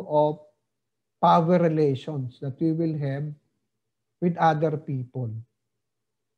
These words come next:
Minsan, iba rin, pag lalaki ka or babae ka, o kaya naman, bisexual ka, or third sex pala, no? So, iba-iba, no?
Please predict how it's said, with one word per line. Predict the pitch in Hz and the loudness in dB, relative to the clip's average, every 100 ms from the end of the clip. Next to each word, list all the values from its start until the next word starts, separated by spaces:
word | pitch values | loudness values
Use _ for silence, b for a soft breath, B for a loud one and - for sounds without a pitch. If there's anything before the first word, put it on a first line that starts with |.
| _ | _
Minsan, | - 151 247 190 | -8 0 2 4
iba | 156 180 | 2 4
rin, | 202 156 | 2 0
pag | 135 | -4
lalaki | 143 151 151 156 | -2 2 2 2
ka | 156 175 | 0 0
or | 143 | 0
babae | 135 131 135 131 143 | -4 -4 -4 -4 -6
ka, | 151 139 120 - | -6 -8 -8 -10
o | 143 | -6
kaya | 143 156 160 | 0 2 2
naman, | 156 160 165 165 156 - _ _ _ _ _ _ - | 0 -4 -4 -6 -8 -16 _ _ _ _ _ _ -6
bisexual | 143 127 143 127 120 - 131 131 | -4 -2 -4 -6 -6 -8 -6 -6
ka, | 131 127 107 _ _ _ _ _ _ _ _ _ - | -6 -8 -10 _ _ _ _ _ _ _ _ _ -2
or | 165 165 | 0 2
third | 185 160 - | 2 2 2
sex | 165 - | -4 -4
pala, | - 139 139 123 | -8 -6 -4 -6
no? | 135 143 _ _ _ _ _ _ _ _ _ _ _ _ | -10 -14 _ _ _ _ _ _ _ _ _ _ _ _
So, | - | -10
iba-iba, | 131 147 165 156 180 160 | -4 0 2 4 4 4
no? | 135 160 180 | 0 -6 -10